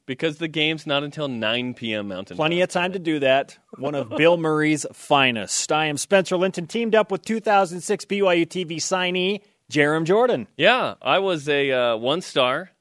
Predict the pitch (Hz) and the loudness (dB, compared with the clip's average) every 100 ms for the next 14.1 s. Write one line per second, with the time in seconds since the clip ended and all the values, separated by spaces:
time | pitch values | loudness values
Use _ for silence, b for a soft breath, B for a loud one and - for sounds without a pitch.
0 | _ 113 110 113 110 110 110 110 - _ | _ -8 -6 -6 -6 -6 -6 -10 -12 _
1 | 117 - 147 135 151 151 135 131 131 131 | -18 -6 0 2 2 -2 -2 0 0 2
2 | 139 139 - 107 110 123 _ - 120 123 | -2 -2 -6 -6 -6 -14 _ -6 -2 -2
3 | 123 120 123 117 117 117 120 _ _ _ | -2 0 0 -2 -6 -8 -12 _ _ _
4 | _ _ 117 117 135 - 104 - 92 90 | _ _ -2 -2 -6 -6 -6 -6 -10 -10
5 | 104 _ _ - 104 104 - 117 113 110 | -12 _ _ -10 -8 -8 -10 -8 -6 -8
6 | 101 117 113 107 101 110 - 113 120 110 | -12 -12 -10 -10 -4 -4 -6 -12 -10 -8
7 | 110 101 - 104 - 101 107 95 87 90 | -10 -12 -6 -6 -6 -8 -8 -10 -10 -12
8 | 95 - - - 180 220 233 240 220 185 | -16 -18 -20 -6 -4 -2 -4 -2 -2 2
9 | 214 294 190 185 170 175 151 - 170 214 | 0 0 0 -2 0 0 0 2 6 6
10 | - 190 190 202 180 196 - 190 - 196 | 6 4 6 6 4 0 -2 -6 -2 0
11 | 240 208 190 - 269 285 - 135 101 101 | 2 0 -2 -4 -4 -4 0 0 0 -8
12 | 123 135 170 233 214 202 175 214 294 294 | -14 -2 2 6 8 8 8 8 6 8
13 | 214 180 254 254 262 240 202 185 185 214 | 8 8 4 2 4 6 6 6 4 2